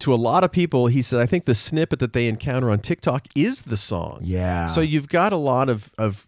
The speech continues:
Speaker 1: of young listeners t-, for whom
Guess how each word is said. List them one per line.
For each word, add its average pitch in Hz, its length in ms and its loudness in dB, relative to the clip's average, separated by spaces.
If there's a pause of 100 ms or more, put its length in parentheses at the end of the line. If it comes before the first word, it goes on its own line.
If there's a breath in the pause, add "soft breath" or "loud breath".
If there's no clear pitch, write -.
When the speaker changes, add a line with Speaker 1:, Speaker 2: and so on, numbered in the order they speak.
(140)
Speaker 1:
of 101 380 -4
young 110 320 -6
listeners 131 680 -6
t-, - 100 -14
for 135 240 -4
whom 143 380 0